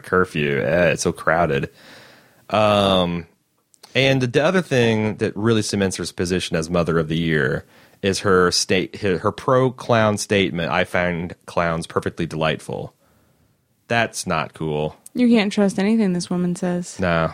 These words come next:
Speaker 1: no, she's a liar and a, and a, and a
Speaker 2: Drunk.
Speaker 1: and a drunk and probably a whore.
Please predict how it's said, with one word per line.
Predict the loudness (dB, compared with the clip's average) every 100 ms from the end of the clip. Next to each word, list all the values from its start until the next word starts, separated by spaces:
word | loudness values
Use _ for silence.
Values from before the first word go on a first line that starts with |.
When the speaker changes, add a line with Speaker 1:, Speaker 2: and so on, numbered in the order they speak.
| -8
Speaker 1:
no, | -6 -4 -2
she's | -2 -2
a |
liar | 2 2 4 2
and | 0 0
a, | -2 -4
and | -4
a, | -2 -2 -4
and | -4 -4
a | -4 -2 -4
Speaker 2:
Drunk. | 0 0 0 -4 -16 _
Speaker 1:
and | -2
a | -2
drunk | 0 2 2 2 -2 -12 -12
and | -10
probably | 0 2 4 2
a |
whore. | -2 -6 -6 -6 -8